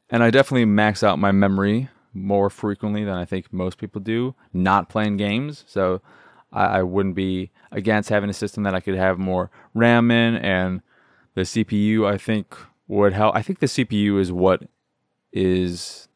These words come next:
most essential when rendering out videos, so that would be helpful as well. But yeah, they had some nice demos. That marble game thing, tech demo,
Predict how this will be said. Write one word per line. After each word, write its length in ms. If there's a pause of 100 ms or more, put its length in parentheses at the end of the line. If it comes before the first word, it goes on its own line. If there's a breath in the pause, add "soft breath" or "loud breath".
(460)
most 400
essential 640
when 460
rendering 520
out 200
videos, 600 (360 soft breath)
so 180
that 220
would 120
be 100
helpful 420
as 180
well. 460 (600 soft breath)
But 440
yeah, 400 (840)
they 100
had 220
some 160
nice 220
demos. 360
That 160
marble 580 (600)
game 500
thing, 360
tech 260
demo, 440